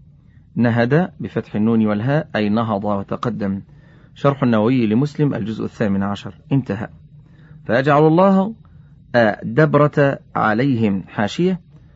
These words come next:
الدبرة بفتح الدال والباء أي جعل الله الهزيمة عليهم.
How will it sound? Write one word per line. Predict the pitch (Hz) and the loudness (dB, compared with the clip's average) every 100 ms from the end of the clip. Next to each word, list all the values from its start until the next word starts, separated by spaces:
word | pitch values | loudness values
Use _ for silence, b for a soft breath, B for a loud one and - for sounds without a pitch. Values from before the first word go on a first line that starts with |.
| b - | b -6
الدبرة | 101 85 160 165 | -4 2 2 4
بفتح | 160 107 123 - | 2 0 -4 -4
الدال | 107 110 117 101 | -4 0 0 0
والباء | 98 110 156 - - - - - - - - - - - - _ b b b - | -2 -2 -2 -4 -16 -20 -20 -20 -20 -20 -20 -20 -20 -20 -20 _ b b b -2
أي | 135 175 170 - | 2 2 0 -2
جعل | 139 143 113 110 | 2 4 2 0
الله | 110 131 117 | 0 0 0
الهزيمة | 107 107 131 117 101 | 0 0 2 2 2
عليهم. | 98 101 117 107 104 95 | -2 0 0 0 -2 -4